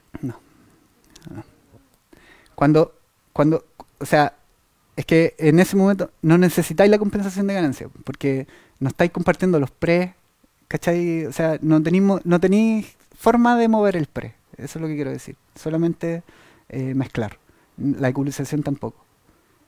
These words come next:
¿Cachai? Entonces, una vez armada la consola, los canales, la ecualización, la, la estructura de ganancia, el resto, eh, eh, claro,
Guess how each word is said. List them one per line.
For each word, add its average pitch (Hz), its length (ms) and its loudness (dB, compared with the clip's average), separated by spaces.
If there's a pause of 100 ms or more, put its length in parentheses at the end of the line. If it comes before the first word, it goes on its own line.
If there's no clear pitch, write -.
¿Cachai? - 180 -10
Entonces, 135 460 -4
una 165 200 0
vez 190 200 0
armada 196 540 0
la 208 120 0
consola, 196 540 -6 (500)
los - 140 -14
canales, 170 640 -2
la 135 100 -8
ecualización, 165 640 -8 (400)
la, 123 520 -10
la 113 240 -14
estructura 147 420 -10
de 147 60 -4
ganancia, 170 440 -4 (540)
el 127 180 -12
resto, 139 880 -10
eh, 127 480 -12 (1120)
eh, 117 380 -12 (1300)
claro, - 180 -14